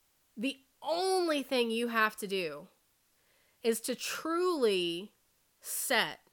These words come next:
your intention and your desire and put your foot out and trust that you will be caught, that you will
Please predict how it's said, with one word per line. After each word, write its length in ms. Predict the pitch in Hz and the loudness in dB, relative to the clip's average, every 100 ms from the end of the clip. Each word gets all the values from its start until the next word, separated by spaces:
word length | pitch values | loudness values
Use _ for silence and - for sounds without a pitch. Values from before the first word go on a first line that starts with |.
| _ _ | _ _
your 180 | 202 202 | -2 0
intention 720 | 190 190 247 254 262 277 269 254 | 0 -2 -4 -4 -2 -2 -2 -4
and 160 | 202 | -6
your 120 | 196 | -6
desire 760 | 185 175 175 180 214 254 277 294 _ _ _ _ _ | -6 -4 0 0 0 0 -2 -4 _ _ _ _ _
and 200 | 208 196 | -6 -6
put 320 | - 285 277 - 208 | -2 0 0 -2 -16
your 80 | |
foot 320 | - - 240 175 | -14 -6 -4 -4
out 220 | 135 - _ _ _ _ _ _ _ 208 | -6 -12 _ _ _ _ _ _ _ -4
and 160 | 202 | -4
trust 1000 | - - - 247 277 269 185 - - - - _ _ _ _ _ _ _ | -4 -10 -14 -4 4 6 4 0 -4 -8 -16 _ _ _ _ _ _ _
that 120 | 226 | -4
you 240 | 220 226 233 | 0 -2 0
will 180 | 269 | 0
be 140 | 285 311 | 0 -2
caught, 480 | - 285 311 151 - _ | 0 2 4 2 -2 _
that 160 | 208 220 | -4 -2
you 240 | 233 254 | -4 -4
will 580 | 214 254 269 285 294 | 0 2 4 2 0